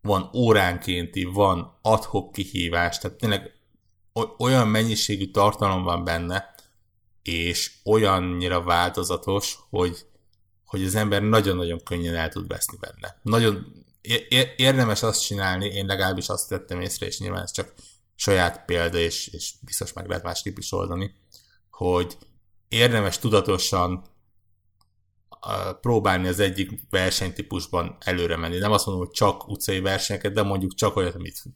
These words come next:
ö, köves úton kell futni, vagy csak olyat, ami terep, vagy, vagy ilyesmi, és akkor talán egy kicsit úgy tudod magadat jobban vezetni, és nem azon, hogy úristen, itt van még egy ikon, ott van még egy ikon,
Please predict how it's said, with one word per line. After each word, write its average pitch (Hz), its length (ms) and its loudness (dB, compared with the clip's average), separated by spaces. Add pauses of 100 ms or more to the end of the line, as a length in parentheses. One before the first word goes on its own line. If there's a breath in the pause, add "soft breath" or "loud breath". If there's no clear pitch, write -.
(280)
ö, 87 280 -2 (100)
köves 90 380 -2
úton 90 380 -4
kell 87 300 0 (480 soft breath)
futni, 87 480 -4
vagy 82 160 -2
csak - 260 -2
olyat, 87 200 0
ami 85 180 -8
terep, 87 480 -2
vagy, 87 200 -10
vagy 87 180 -4
ilyesmi, 92 420 -4 (280 soft breath)
és - 120 -6
akkor 98 220 -2
talán 101 260 4
egy 87 100 -4
kicsit 92 340 -2
úgy 90 140 -8 (140)
tudod 101 280 -2
magadat 92 400 2
jobban 87 280 -2
vezetni, 90 340 -4
és 90 120 -4
nem 95 160 -4
azon, 92 180 -4
hogy 90 120 -8 (160)
úristen, 98 600 0
itt - 180 -2
van 92 120 -2
még 90 200 -2
egy 85 180 -4
ikon, - 240 -8
ott 113 180 0
van 95 140 0
még 90 180 0
egy 85 160 -4
ikon, 85 320 -6